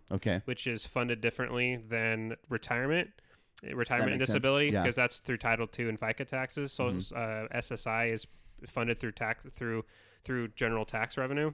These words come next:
Speaker 1: Okay.
Speaker 2: So we handle Medicaid. So when people who are really, really, like, I handle, I, I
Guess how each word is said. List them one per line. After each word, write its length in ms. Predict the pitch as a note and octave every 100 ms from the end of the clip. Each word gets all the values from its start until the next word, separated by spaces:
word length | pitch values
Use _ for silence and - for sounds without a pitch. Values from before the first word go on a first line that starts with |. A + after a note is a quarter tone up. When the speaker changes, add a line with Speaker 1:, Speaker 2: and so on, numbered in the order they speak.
| -
Speaker 1:
Okay. 240 | G#2 F2+ A2+ - _ - -
Speaker 2:
So 100 | -
we 100 | B2+
handle 200 | C3+ B2+
Medicaid. 500 | G#2+ A#2+ C3+ D#3 D3+ -
So 160 | B2+
when 120 | A#2
people 300 | A2+ B2 A2+
who 100 | A2+
are 100 | A2+ G#2+
really, 200 | A2 A2
really, 160 | A2+ A2+
like, 180 | A2 - - -
I 120 | C3+
handle, 360 | C3 C3 B2 A#2+
I, 220 | B2+ C3 - _ -
I 460 | C3+ D3 C#3+ C#3